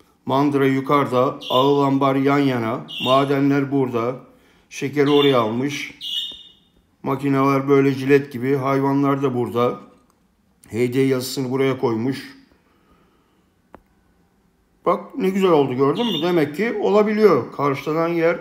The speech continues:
açmış mı? Avu, dünya yer açmış.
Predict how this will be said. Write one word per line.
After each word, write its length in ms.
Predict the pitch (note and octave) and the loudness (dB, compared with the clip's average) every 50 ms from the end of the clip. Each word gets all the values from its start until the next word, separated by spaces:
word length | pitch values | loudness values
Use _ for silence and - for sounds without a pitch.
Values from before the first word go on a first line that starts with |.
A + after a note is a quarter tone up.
| - - - | -6 -8 -6
açmış 420 | C#3+ C#3+ C#3 - F#3 F3 - - | -6 -6 -6 -8 -10 -10 -10 -10
mı? 80 | F#3+ - | -10 -6
Avu, 1040 | - C3+ B2 C3+ E3+ B3+ D4 D#4 D#4+ D#4+ E4 D#4+ D#4+ D#4+ D#4+ D#4+ D#4 D#4 D#4 D4 A#3+ | -4 -4 -2 0 0 0 2 2 4 4 4 4 2 2 2 2 2 0 -2 -2 -4
dünya 360 | A#3+ G#3 G#3+ A3+ A#3 A#3+ B3+ | -4 -2 -2 0 2 2 2
yer 140 | C#4 C#4+ C#4 | 2 2 0
açmış. 600 | B3+ A3+ - - - - - - - - - | -2 -2 -2 -4 -6 -6 -8 -10 -12 -16 -20